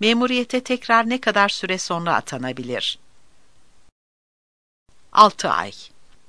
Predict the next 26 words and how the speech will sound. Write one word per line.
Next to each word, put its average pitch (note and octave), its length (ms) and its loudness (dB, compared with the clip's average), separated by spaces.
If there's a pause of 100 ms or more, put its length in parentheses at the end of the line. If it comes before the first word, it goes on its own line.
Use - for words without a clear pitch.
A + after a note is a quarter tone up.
(1080)
Doksan A#3 380 4
yedi. C3+ 540 -4 (720)
Altı C4 260 6
yüz D4+ 160 -2
elli B3+ 220 0
yedi B3+ 220 0
sayılı F3+ 440 -2
Devlet A3 340 0
Memurları G3 580 -2
Kanunu'na E3+ 600 2
göre D3+ 380 -6 (240)
çekilirken A#3 800 0
yerine G3+ 380 2
atanan F3+ 400 0
kimsenin F3 480 -6
gelmesine D#3+ 720 -2 (300)
veya F#3 240 6
çekilme F3+ 520 -4
isteğinin A3 480 -2
kabulüne F3+ 500 -2
kadar C3 460 -4
görevine E3+ 480 -2
devam E3+ 360 2
etmeyen C#3+ 640 -4 (400)
ya G3 180 6
da G3+ 260 0